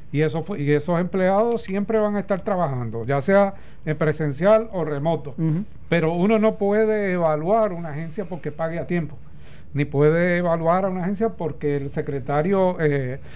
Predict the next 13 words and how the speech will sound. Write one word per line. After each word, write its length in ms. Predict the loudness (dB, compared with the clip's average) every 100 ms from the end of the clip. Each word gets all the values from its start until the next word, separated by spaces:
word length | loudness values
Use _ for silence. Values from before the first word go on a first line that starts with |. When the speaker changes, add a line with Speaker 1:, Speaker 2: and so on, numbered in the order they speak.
| -12 -2
Speaker 1:
esté 580 | -2 0 2 2 2 0
en 140 | 2
los 140 | 2 2
medios 420 | 2 2 0 0
todos 220 | -2 -2
los 140 | 0 2
días. 260 | 2 2 -4 -12 -12 -12 -12 -12 -10
Eso 240 | -4 2 4
es 80 | 4
parte 520 | 4 6 6 4 0
de 240 | 2 2
las 120 | 0 -2
funciones. 600 | -4 4 4 4 0